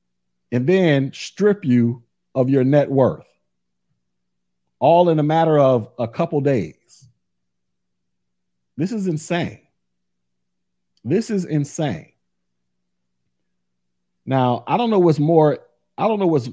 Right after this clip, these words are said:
more, more crazy is the fact that these people can actually get away with this crap. And if you say anything,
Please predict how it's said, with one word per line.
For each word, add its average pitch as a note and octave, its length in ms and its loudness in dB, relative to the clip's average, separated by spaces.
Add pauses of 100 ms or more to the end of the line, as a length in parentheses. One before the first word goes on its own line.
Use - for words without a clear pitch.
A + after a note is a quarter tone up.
more, C#3 480 -4
more D3 220 0
crazy F#3 720 0 (600)
is A#2 140 -2
the A#2+ 100 -6
fact F#3 380 -2
that C#3+ 180 -2
these G#3 200 -2
people F#3+ 320 -4
can D#3+ 180 -4
actually D3+ 400 -4 (200)
get C3 200 2
away F3+ 220 2
with F#3+ 120 -6
this A2+ 160 -4
crap. G#2+ 460 -2 (220)
And B2+ 160 -2
if B2+ 100 -4
you B2 120 -4
say G#3 300 -2
anything, B2 680 -2